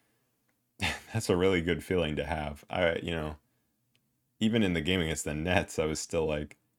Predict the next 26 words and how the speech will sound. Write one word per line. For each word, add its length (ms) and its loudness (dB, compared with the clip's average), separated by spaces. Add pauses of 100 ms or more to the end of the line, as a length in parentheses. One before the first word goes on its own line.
(540)
in 120 -2
the 100 0
third 300 0
quarter, 340 2
we 100 0
could 200 -2
blow 260 4
this, 340 0
even 160 -2
though 120 -2
we 80 -2
had 100 0
a 40 -4
massive 460 -4
lead. 400 -2
And 120 -4
in 100 -2
this 200 0
one, 220 -2
we 140 -2
didn't 260 -2
even 160 -2
have 160 -4
a 100 -8
massive 680 -6
lead, 560 -2